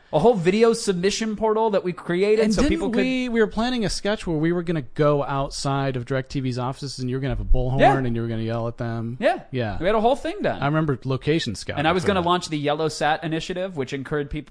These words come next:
Speaker 1: encouraged people that lived in apartment complexes to pee on the Direct, Direct T V satellites beneath them. <laughs>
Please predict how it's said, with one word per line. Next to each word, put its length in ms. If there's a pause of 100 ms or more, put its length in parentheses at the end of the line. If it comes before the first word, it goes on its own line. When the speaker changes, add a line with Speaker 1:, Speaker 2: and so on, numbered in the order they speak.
Speaker 1:
encouraged 320
people 260
that 140
lived 200
in 40
apartment 380
complexes 500
to 120
pee 420
on 100
the 100
Direct, 540
Direct 240
T 60
V 120
satellites 520
beneath 320
them. 280
<laughs> 60